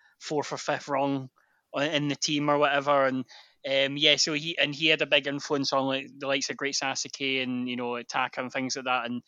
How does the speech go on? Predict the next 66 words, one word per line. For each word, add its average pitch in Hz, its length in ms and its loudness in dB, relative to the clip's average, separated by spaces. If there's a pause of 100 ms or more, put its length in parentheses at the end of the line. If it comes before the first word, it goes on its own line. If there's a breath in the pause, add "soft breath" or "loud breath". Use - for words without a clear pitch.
(400)
in 139 140 -8
terms 147 280 4
of 135 100 -2
just 139 180 -2
how 151 180 4
this, 139 200 2
the, 139 360 -4
the, 135 260 -4
the 139 100 -6
promotion 131 720 -4 (420)
was 135 140 0
styled. 151 580 2 (500 soft breath)
And 139 280 -2
yes, 139 260 4
it 151 140 2
would 143 80 -2
make, 156 200 0
uh, 143 220 4
it 147 100 0
would 143 260 -6
make 156 180 2
total 143 280 2
sense 135 440 6
that 127 180 0 (340)
yeah, 131 340 4
you 139 120 0
know, 139 160 4
a 127 140 4
promotion 147 460 6
that 139 80 -2
was 139 100 0
run 135 140 4
by 127 120 2
Gran 127 240 2
Hamada 123 460 0
gave 131 260 -2 (320 soft breath)
A-, 135 220 0
A 131 240 2
G 127 160 0
W 127 340 2
a, 123 160 2
a 131 60 0
spotlight, 131 540 2
so 131 180 2
A 131 100 2
G 123 120 -2
W 123 280 0
would 117 120 -6
return 123 260 -2
the 123 80 -2
favour, 127 320 -2
and 127 140 2
yeah, 123 100 0
Michinoku 127 580 -2
Pro 131 140 -4
is 120 80 -10
gonna 120 160 -6
be 120 140 -4
the 120 80 -4
one 123 160 -2
that 123 60 -4
they're 113 100 -10
gonna 117 180 -8
do 127 160 -6
it 135 100 -6
for. 151 200 4